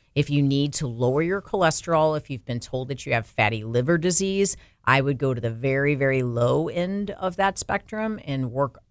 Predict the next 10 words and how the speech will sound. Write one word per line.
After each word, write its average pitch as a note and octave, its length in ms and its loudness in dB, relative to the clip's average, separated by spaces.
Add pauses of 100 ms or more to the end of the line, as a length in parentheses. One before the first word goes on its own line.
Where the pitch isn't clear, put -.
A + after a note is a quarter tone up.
within D3 580 -2
the, B2+ 300 0
the C#3 140 0
framework D3 520 0
of A2+ 180 0
berries C3 480 0
in F#3 120 -2
the F#3+ 80 -2
beginning G3+ 520 -2
and C3 200 -2